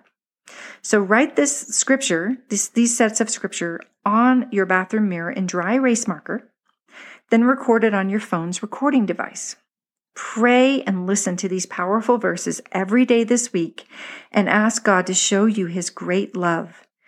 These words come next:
Write any revelations you receive in your journal so you can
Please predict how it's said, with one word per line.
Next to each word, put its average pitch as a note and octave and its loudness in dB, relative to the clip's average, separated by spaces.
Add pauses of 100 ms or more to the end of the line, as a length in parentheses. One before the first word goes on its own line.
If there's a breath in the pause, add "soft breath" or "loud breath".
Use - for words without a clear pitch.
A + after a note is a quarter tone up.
(300 soft breath)
Write G3 2
any A3+ 6
revelations A3 2
you F#3 0
receive G3 0
in F3 -2
your F3+ 0
journal F#3 0
so - 0
you F3+ 0
can - -2